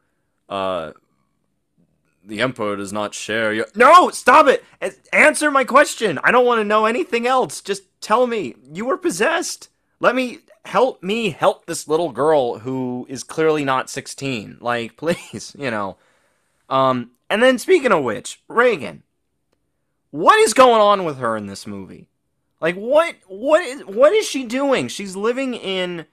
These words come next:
and I, this was funny, by the way. This was the only part of the movie I thought was funny, and it wasn't even something you know from the film. The penthouse, creepy, weird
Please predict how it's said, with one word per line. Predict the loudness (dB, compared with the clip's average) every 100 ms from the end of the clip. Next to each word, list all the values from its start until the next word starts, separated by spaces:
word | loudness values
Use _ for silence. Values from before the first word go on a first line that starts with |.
| _ _ _ _
and | -4
I, | -4 -10 _ _
this | -8 -8
was | -12
funny, | -4 -2 -2
by | -4 -8
the | -8
way. | -10 -10 -12 -12
This | -12
was | -10
the | -6
only | -4 -2 -4
part | 0 0
of | 0
the |
movie | -4 -6 -6
I |
thought | -6 -6 -8
was | -12
funny, | -8 -6 -6 -8
and | -12 -12
it | -10
wasn't | -4 -4 -4 -10
even | -8 -8
something | -8 -10 -10 -12
you | -10
know | -12 -6 -4 -4
from | -6 -4 -4 -4
the | -12 -8
film. | -6 -8 _ _ _ _ _ _ _ _ _ _ _ _ _
The | -14 -12 -12 _
penthouse, | -6 -4 -2 -2 -2 -2 -10 -18 _
creepy, | -8 -8 -6 -8
weird | -6 -4 0 0 -2 -6